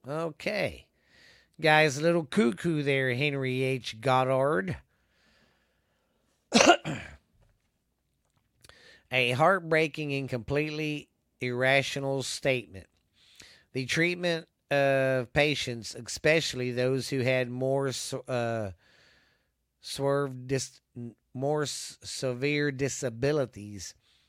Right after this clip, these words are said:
were treated horrendously. Conditions at the asylum were finally exposed in nineteen sixty-eight when a local news station aired a five-part report on the asylum.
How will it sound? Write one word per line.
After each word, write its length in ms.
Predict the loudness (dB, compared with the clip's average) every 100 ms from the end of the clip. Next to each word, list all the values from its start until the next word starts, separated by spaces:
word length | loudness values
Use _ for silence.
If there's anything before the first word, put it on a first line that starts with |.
| _ -8
were 160 | -4 -2
treated 680 | 0 2 2 2 0 -4 -14 _ _ _ _ _ _ _ _ -4
horrendously. 880 | 0 2 0 -2 -6 -10 -14 -20 -20 _ _ -6
Conditions 640 | -4 2 2 2 0 2
at 200 | 2 2
the 120 | -2
asylum 640 | -2 -2 0 2 0 -4 -8
were 140 | -8
finally 600 | -4 -2 -2 -2 -4 -4
exposed 840 | -6 -8 0 2 4 2 -4 -10 -16 -20 -20 _ -10
in 120 | -2
nineteen 520 | 0 0 -2 -6 -6
sixty-eight 720 | -4 -4 -4 -6 0 0 0
when 140 | -4 -4
a 80 | 0
local 380 | 0 0 -2
news 320 | -2 -2 -2 -2
station 680 | -4 -4 -6 -8 -10 -12 -16 _ _ _ _ _ _ _ _ _ -20 -20 -20 -20 -20 -18 -2
aired 180 | 0 2
a 120 | 0
five-part 640 | 2 2 2 0 0 0
report 560 | 0 -6 -2 0 0 -4 -10
on 100 | -8
the 120 | -6
asylum. 640 | -6 -6 -6 -6 -10 -16